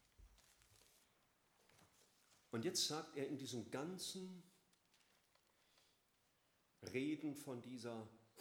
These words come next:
Hure, die ja genau das Gegenstück ist zu dieser Braut Jesu. Kann ja krasser gar nicht mehr sein. Die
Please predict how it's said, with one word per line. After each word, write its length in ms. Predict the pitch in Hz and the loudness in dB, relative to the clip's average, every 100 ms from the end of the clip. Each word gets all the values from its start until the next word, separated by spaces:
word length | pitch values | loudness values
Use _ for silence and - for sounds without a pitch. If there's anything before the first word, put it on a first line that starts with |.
| - | -4
Hure, 380 | 151 120 90 85 | 0 0 0 -2
die 140 | 117 | 0
ja 100 | 104 | 0
genau 320 | 113 113 131 | 0 0 0
das 320 | 123 - 104 | 0 -4 -2
Gegenstück 680 | 98 131 135 107 - - 80 | 2 2 2 -2 -6 -8 -10
ist 240 | 90 - - | -8 -6 -6
zu 100 | 101 | -8
dieser 340 | 98 92 95 - - - - | -8 -8 -8 -10 -20 -12 -8
Braut 720 | 98 113 123 110 98 - - - | -2 2 4 2 0 -4 -12 -8
Jesu. 320 | 90 82 80 - - _ _ _ - _ - | -8 -8 -10 -16 -20 _ _ _ -20 _ -14
Kann 180 | - 131 | -4 -2
ja 80 | 107 | -2
krasser 540 | - - 135 - 92 80 | -4 -4 2 2 2 -2
gar 140 | 107 | -2
nicht 180 | 98 98 | -2 -4
mehr 120 | 101 | -4
sein. 220 | 90 92 85 | -2 -4 -6
Die 120 | 95 | -8